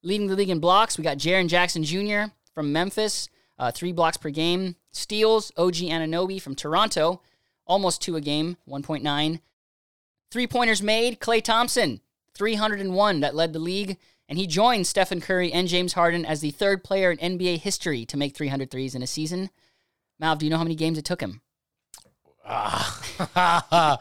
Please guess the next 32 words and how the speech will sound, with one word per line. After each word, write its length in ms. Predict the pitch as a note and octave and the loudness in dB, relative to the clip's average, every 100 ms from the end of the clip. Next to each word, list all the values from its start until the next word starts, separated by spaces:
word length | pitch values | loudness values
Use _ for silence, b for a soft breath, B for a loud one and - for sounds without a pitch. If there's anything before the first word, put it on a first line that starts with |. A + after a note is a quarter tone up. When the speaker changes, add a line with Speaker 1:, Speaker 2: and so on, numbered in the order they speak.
| - | -4
Speaker 2:
<laughs> 140 | - - | -20 -8
Speaker 1:
Sixty-nine. 920 | - F3 E3 - B3 A#3 D#3+ A#2+ G2 | -4 -2 -2 -2 0 2 2 0 0
Speaker 2:
Si-, 160 | G3 G3+ | 2 4
no, 720 | A#3 A3 A3 G#3+ F#3+ F3 D#3+ | 6 6 6 8 8 6 2
did 160 | D#3+ A#3 | 4 6
Speaker 1:
Yeah. 100 | C#4 A#3+ | 6 4
Speaker 2:
it? 140 | - | 0
Speaker 1:
Yeah, 160 | F#3 E3 | 2 2
it 60 | D#3 | 4
Speaker 2:
Yeah, 180 | D#3+ D3+ | 2 2
Speaker 1:
did. 40 | |
Speaker 2:
dang. 420 | D3 D#3 D3 C3+ - _ _ - | -2 -2 -2 -2 -8 _ _ 0
Speaker 1:
Longest 360 | G3 C4 C#4 B3 | 4 6 4 4
winning 200 | D4 D4 | 6 6
streak 220 | C4+ C4 | 4 2
this 160 | B3 - | 0 2
season, 540 | C#4 D4+ D4 E3 G#2+ _ _ _ _ _ _ _ | 4 6 6 4 -4 _ _ _ _ _ _ _
sixteen. 840 | - - D4 - - C#4+ B3+ B2 F2+ _ _ | -6 -2 0 0 2 4 4 0 -6 _ _
That 140 | F#3+ G#3+ | 0 0
was 120 | F#3+ | 0
the 80 | G3 | 0
Milwaukee 480 | G#3 G#3 G#3+ G#3+ G3 | 2 6 4 4 2
Bucks 480 | G#3 G#3+ - - - | 2 2 -4 -8 -12
from 160 | - D#3+ | -8 -2
January 420 | D#3+ G#3 A3 G#3+ | 2 2 4 0
twenty-third 560 | - A3+ A3 A#3 A3+ A3 - | 0 0 2 4 4 2 -2
to 100 | G#3 | 0
March 300 | G#3+ A3+ - | 4 4 2
first 360 | A#3+ A3+ - | 4 4 2
of 60 | F3+ | -2
this 220 | F#3+ - | -2 0
year. 340 | G#3+ G#3+ A3+ | 2 4 2